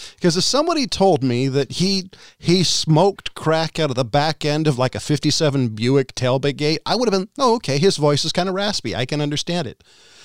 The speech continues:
But it says in the article that he did it to save his singing voice, and I was like, "You're, you're, uh, you're n-, not exactly a tenor there, dude. I, I don't quite <laughs> understand why you think it's gonna make your voice any worse."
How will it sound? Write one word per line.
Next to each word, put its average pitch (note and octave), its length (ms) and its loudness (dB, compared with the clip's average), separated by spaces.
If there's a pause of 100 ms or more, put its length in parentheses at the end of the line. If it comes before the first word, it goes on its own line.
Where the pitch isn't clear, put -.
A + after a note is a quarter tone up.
(340)
But D#3+ 100 4
it E3+ 100 0
says G3+ 320 2
in G3 60 2
the F3 80 2
article E3+ 380 2
that C#3 120 2
he C3+ 60 0
did D#3 160 2
it F3 100 4
to D#3 60 -4
save D#3+ 260 2
his C#3 100 2
singing F3+ 400 4
voice, A2 400 -2
and A#2+ 180 -4
I C3 180 -2
was C3 240 0
like, B2+ 200 -2
"You're, D3 160 -4 (520)
you're, D#3+ 260 2
uh, C3 220 4 (920)
you're D3 140 2
n-, F3+ 240 0
not F#3+ 180 2
exactly F#3+ 400 0
a C3+ 60 0
tenor C#3 400 -2
there, G2 180 -2
dude. A#2+ 240 -2
I, B2 140 -2
I D3 40 -2
don't D3+ 240 -4
quite D#3 260 -2
<laughs> - 40 -20
understand D3 760 2
why C3+ 120 -2
you C#3 80 0
think D3+ 180 -4
it's B2+ 120 -6
gonna D3 140 0
make C#3 220 2
your C3 120 -2
voice - 500 0
any C3 160 -2
worse." A#2 540 -4